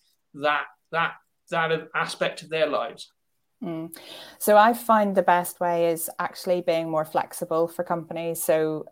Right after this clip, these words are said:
Speaker 2: um, rather than doing it on set days, you know, I work set days for set companies, is just saying, you know, "You've got X amount of time or, you know, X amount of my sort of resource,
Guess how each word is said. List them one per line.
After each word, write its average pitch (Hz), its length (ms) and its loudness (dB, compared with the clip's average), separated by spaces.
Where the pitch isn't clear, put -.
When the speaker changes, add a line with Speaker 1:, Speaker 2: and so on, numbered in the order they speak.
Speaker 2:
um, 151 360 -2
rather 175 380 6
than 165 160 -4
doing 156 280 0
it 151 60 -6
on 156 240 -2
set - 360 -4
days, 151 640 -2
you - 80 -8
know, 147 240 -6
I 156 160 0
work 156 500 0
set - 260 -2
days 151 280 0
for 170 100 -4
set - 240 -6
companies, 160 640 -4
is 165 220 4
just 156 240 0
saying, 156 560 -2
you 170 80 -2
know, 147 200 -4
"You've 175 220 0
got 156 380 0
X 170 220 -4
amount 160 260 -4
of 175 100 -20
time 156 520 -2
or, 147 340 -4
you - 120 -12
know, 151 140 -4
X - 280 -4
amount 156 300 -6
of 156 200 -6
my 156 320 2
sort 156 240 -6
of 156 140 -6
resource, 156 800 -2